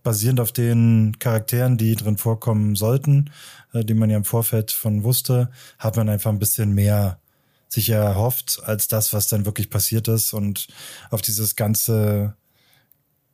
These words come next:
ähm, ja, Astralwelt-Ding und so mit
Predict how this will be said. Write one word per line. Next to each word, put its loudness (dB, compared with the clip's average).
ähm, 0
ja, 0
Astralwelt-Ding -2
und 0
so 0
mit -4